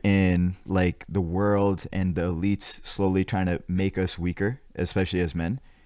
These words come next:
give us the vegan food, vegan bullshit, and slowly implement central based digital currencies where they can actually track your money. And if you're spending too much on red meat, you know, maybe we gotta cut, cut that off for the week because you've had too much of it.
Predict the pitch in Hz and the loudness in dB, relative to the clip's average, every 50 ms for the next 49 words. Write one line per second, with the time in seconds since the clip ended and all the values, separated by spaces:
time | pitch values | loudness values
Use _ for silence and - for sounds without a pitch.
0 | - - - - - 82 78 95 101 98 95 98 92 - - 92 78 78 98 101 | -20 -20 -20 -14 -10 -2 0 2 4 4 4 2 2 0 -2 -2 0 2 0 2
1 | 87 95 95 95 92 90 101 - - - 95 92 92 101 113 - - - - - | 2 2 0 0 0 -2 -4 -10 -4 -2 0 0 0 0 -4 -8 -12 -18 -20 -20
2 | - - - - - 87 95 95 92 92 87 78 90 90 - - 101 95 - - | -20 -20 -18 -12 -4 0 0 2 2 2 2 2 0 0 0 0 -2 -2 -2 -6
3 | - - - - - - - 101 98 98 95 95 95 95 - - - - - - | -12 -20 -20 -20 -20 -6 0 2 4 4 4 4 4 2 0 0 -2 0 4 6
4 | 127 127 127 120 120 113 - - 113 113 - 120 113 110 107 107 104 - - - | 8 8 10 10 8 8 6 4 2 2 4 4 4 4 4 4 2 0 0 0
5 | - - - 131 113 104 87 76 95 101 98 - - 82 101 101 98 101 92 90 | 0 2 2 4 2 4 4 4 4 2 2 0 0 0 2 2 2 2 0 0
6 | - - 98 95 95 92 - - 87 82 78 71 85 90 90 85 90 90 - 98 | 0 -2 0 0 0 0 -2 -2 -4 -4 -4 -4 -2 -2 0 0 0 -2 0 -2
7 | 90 87 85 - - 85 - - - 95 95 95 - 92 90 87 85 82 85 85 | -2 -2 -2 -4 -6 -8 -4 -2 0 0 0 0 -2 -2 -2 0 0 -2 -2 -2
8 | 85 82 - - - - - - 90 90 82 101 98 - 107 104 98 95 - - | -4 -4 -8 -12 -20 -14 -6 -4 -2 0 0 0 0 0 0 0 0 0 0 0
9 | 107 107 101 98 - 95 92 92 95 101 95 87 98 117 120 110 - - - - | 0 0 0 0 -2 -2 0 0 2 2 2 2 2 2 2 0 0 -4 -12 -20
10 | - - - - - - - - - _ - - - 80 82 90 87 - - - | -20 -20 -20 -20 -20 -20 -20 -20 -20 _ -14 -8 -4 -2 -2 -2 -2 -4 -8 -14
11 | - - 85 87 95 92 92 92 85 92 90 87 - - - 101 - - - - | -10 -4 -2 0 2 2 2 2 2 0 0 -2 -4 -4 -4 -4 -4 -4 -2 0
12 | - 98 - 95 90 87 85 85 85 - - - - - - - 90 82 82 82 | 0 2 2 2 2 2 2 0 -2 -4 -8 -16 -18 -10 -6 -2 -2 0 0 0
13 | 85 80 - - - 82 - 92 82 80 78 80 95 87 85 - 90 85 80 87 | 0 -2 -4 -6 -8 -4 -2 -2 -2 0 0 0 0 0 0 0 0 0 0 0
14 | 87 - 80 67 71 - | 0 -2 -4 -4 -4 -8